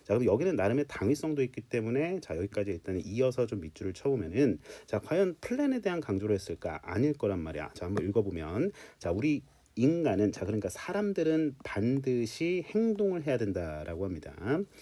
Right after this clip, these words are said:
자, 이해 위에서. 자, 그러니까 이해만 하지 말고 그 지식에 그치는 게 아니라, 그렇죠?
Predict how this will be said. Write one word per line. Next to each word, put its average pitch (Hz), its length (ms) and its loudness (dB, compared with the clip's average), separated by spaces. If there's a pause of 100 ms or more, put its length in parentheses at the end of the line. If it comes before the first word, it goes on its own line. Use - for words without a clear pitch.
(360)
자, 78 360 -6 (200)
이해 127 600 2 (300)
위에서. 98 600 2
자, - 140 -10
그러니까 95 680 0 (1300)
이해만 160 560 4
하지 160 240 0
말고 98 340 0
그 - 180 -2
지식에 185 520 -2
그치는 120 460 0
게 139 100 0
아니라, 82 360 -6 (760)
그렇죠? 165 380 0